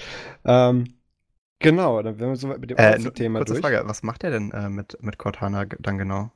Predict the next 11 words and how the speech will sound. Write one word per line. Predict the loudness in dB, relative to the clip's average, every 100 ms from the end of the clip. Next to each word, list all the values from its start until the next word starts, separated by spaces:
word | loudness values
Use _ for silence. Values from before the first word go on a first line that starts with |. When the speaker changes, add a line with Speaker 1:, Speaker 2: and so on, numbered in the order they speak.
| _
Speaker 2:
Also, | -8 -2 -2 -2 _ _ _ _ _ _ _ _ _ -2
so, | 0 0 -4 _ _ 0
wenn | 2
er | 4
sich | 2 2
da | 2
angestöpselt | 4 2 -2 -2 -2 -2
hat | -2
wie | 0 0
ein | 0
Cyborg. | -2 0 0 2 0 -2